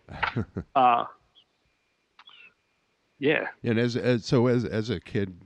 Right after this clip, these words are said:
Speaker 1: you know, being alone in your room, when did you start getting into, like, visual stuff? Like, w-, were album covers starting to get attractive to you, or, like, the, the photographs
Speaker 2: Uh, yeah.
Speaker 1: on the back?
Speaker 2: Album covers, um, album covers were a fascinating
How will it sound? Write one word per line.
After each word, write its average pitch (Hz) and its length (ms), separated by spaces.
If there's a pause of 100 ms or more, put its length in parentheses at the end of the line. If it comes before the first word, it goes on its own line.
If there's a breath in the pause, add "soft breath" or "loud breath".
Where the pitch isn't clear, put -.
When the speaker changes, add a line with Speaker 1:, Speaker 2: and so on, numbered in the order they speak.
(200)
Speaker 1:
you 127 100
know, 95 100
being 95 220
alone 90 320
in 87 60
your 80 80
room, 85 340 (640)
when 110 220
did 120 100
you 104 60
start 104 260
getting 98 180
into, 104 160
like, 90 180
visual 85 640 (220)
stuff? - 400
Like, 87 180
w-, 85 260
were 90 280 (420)
album 110 320
covers 117 340
starting 101 360
to - 120
get 92 140
attractive 92 580
to 101 60
you, 98 60
or, 107 200
like, 87 160
the, 87 100 (180)
the 80 80
photographs 92 800
Speaker 2:
Uh, 247 40
yeah. 139 300 (180)
Speaker 1:
on 90 120
the 90 80
back? 90 240
Speaker 2:
Album 220 320
covers, 220 840
um, 160 540 (1040)
album 202 280
covers 185 380
were 131 220 (160)
a 120 80
fascinating 143 680